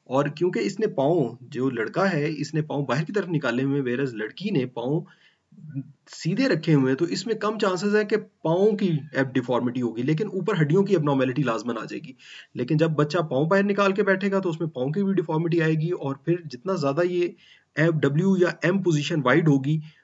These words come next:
तो उतना ज्यादा नुकसान ज्यादा होगा। जब आप बच्चे के सामने खड़े होकर देखेंगे तो ये डब्ल्यू पोजीशन बनेगी, लेकिन जब आप बच्चे के पीछे की तरफ खड़े होकर देखेंगे, बच्चे के पर्सपेक्टिव से देखेंगे, बच्चे के व्यू से देखेंगे, तो ये एम पोजीशन में बच्चे ने अपने पाँव रखे हुए हैं।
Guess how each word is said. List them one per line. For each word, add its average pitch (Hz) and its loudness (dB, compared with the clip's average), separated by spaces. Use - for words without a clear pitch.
तो 165 -4
उतना 175 0
ज्यादा 139 2
नुकसान 123 -2
ज्यादा 113 -4
होगा। 110 -4
जब 123 0
आप 135 0
बच्चे 123 -2
के 147 2
सामने 143 0
खड़े 185 4
होकर 185 4
देखेंगे 170 2
तो 156 2
ये 131 2
डब्ल्यू 120 -2
पोजीशन 190 -4
बनेगी, 175 -2
लेकिन 139 -4
जब 123 -4
आप 120 -6
बच्चे 135 -8
के 131 -8
पीछे 175 -8
की 196 -6
तरफ 180 -2
खड़े 175 0
होकर 170 2
देखेंगे, 160 0
बच्चे 156 -2
के 196 2
पर्सपेक्टिव 170 -4
से 165 -4
देखेंगे, 151 -2
बच्चे 135 -2
के 190 0
व्यू 175 -4
से 170 -2
देखेंगे, 165 -2
तो 165 -2
ये 165 0
एम 208 4
पोजीशन 151 2
में 143 2
बच्चे 127 -2
ने 131 2
अपने 127 -2
पाँव 120 0
रखे 113 -6
हुए 107 -8
हैं। - -16